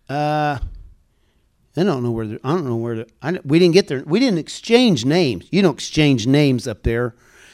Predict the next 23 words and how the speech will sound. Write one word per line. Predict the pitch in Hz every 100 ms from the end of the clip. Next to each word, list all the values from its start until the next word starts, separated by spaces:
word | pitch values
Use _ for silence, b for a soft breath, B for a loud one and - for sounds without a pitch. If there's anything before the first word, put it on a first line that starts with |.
| -
It's | 131 -
just, | 127 123 120 - - - _
'What's | 127 131 -
your | 165
story? | - 131 110 98 104 -
Can | 117
you |
tell | 113 113
your | 113 113
story?'" | - 120 160 151 147 b b b b b
And | 123 120
it's | 113
like, | 127 113 107
"I | 147
don't | 196 127
know. | 113 120
I | 131
don't | 175 151
know | 117
what | 113
their | 113
names | 110 123 147
are. | 180 208